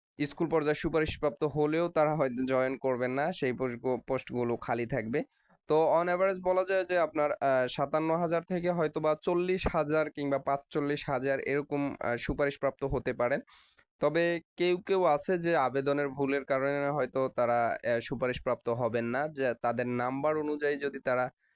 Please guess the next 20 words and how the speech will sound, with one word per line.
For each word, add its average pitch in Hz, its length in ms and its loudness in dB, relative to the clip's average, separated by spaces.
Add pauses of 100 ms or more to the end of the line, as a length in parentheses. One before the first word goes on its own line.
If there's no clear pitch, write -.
(160)
সেই, 135 540 0
আহ, - 260 -4 (120)
পর্যায়টা 143 440 2
মেইনটেইন 135 440 -2
না 127 240 0
করেন, 110 300 -4
তাহলে 135 320 -2
কিন্তু 135 220 -6
সুপারিশপ্রাপ্ত 143 640 -4
হওয়ার 123 460 0
সম্ভাবনাটা 117 640 -2
কম। 127 320 -2 (180)
পরিশেষে 180 440 0
বলা 165 260 2
যায় 165 200 2
যে 165 320 -2
সাতান্ন 170 580 0
হাজার 170 320 0
থেকে, 165 560 0
আহ, 123 220 0